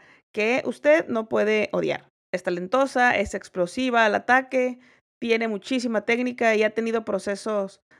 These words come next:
de selección desde muy pequeña y curiosamente ya no quería ser futbolista, de no haber sido por la carrilla de su hermano que le decía que nunca iba a poder ser jugadora de fútbol. Y miren,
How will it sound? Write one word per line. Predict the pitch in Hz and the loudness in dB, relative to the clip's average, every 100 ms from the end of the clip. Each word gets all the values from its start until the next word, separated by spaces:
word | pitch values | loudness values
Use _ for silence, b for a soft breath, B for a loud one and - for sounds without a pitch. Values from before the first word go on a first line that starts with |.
| b | b
de | 208 | -2
selección | 202 202 190 - 226 226 | 0 0 -2 -2 -2 -2
desde | 214 202 185 190 185 | -2 -4 -2 -2 -2
muy | 190 240 262 | -2 -2 2
pequeña | 254 240 233 254 339 - b b | 0 0 -2 -2 -4 -8 b b
y | 320 | 2
curiosamente | 320 262 254 233 226 240 | 4 2 4 0 0 2
ya | 214 | 2
no | 214 | 0
quería | 214 202 202 | -2 0 0
ser | 208 220 | -2 -4
futbolista, | 311 330 330 359 302 - | 0 2 0 2 2 2
de | - 107 | 0 -4
no | 220 | -2
haber | 214 110 | -2 -2
sido | 165 226 214 | -4 -6 -2
por | 208 196 190 b b b b | 0 0 0 b b b b
la | 208 214 | 0 4
carrilla | 220 202 214 247 240 226 | 6 6 4 -2 0 0
de | 208 | 0
su | 196 190 | -2 -2
hermano | 196 202 214 | 0 0 -2
que | 190 | -4
le | 185 | -6
decía | - 196 190 | -2 -2 0
que | 175 | 0
nunca | 180 220 220 214 | 2 4 4 2
iba | 190 | 2
a | |
poder | 185 185 180 | 2 2 2
ser | 196 196 185 B B B B | 2 2 0 B B B B
jugadora | - 226 208 226 226 | 2 6 6 8 6
de | 208 | 6
fútbol. | 240 240 254 302 | 2 0 4 4
Y | - 185 | 2 -4
miren, | 160 - | -4 -8